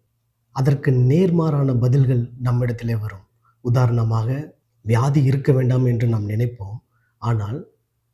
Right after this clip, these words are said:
உங்களுக்கு இந்த வியாதி இருக்கிறது என்று மருத்துவர் சொல்லும் பொழுது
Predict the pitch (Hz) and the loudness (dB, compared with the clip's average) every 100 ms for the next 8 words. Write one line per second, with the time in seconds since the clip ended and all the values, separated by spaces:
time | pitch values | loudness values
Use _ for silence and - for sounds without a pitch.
0 | _ _ _ _ _ - 123 123 120 120 | _ _ _ _ _ -4 0 2 2 2
1 | 110 113 127 143 123 147 147 147 147 131 | 2 0 0 0 2 2 2 2 2 2
2 | 127 127 135 117 117 143 143 139 117 - | -4 -4 -6 -6 -4 -4 -6 -8 -8 -8
3 | 127 123 123 117 | -6 -6 -6 -6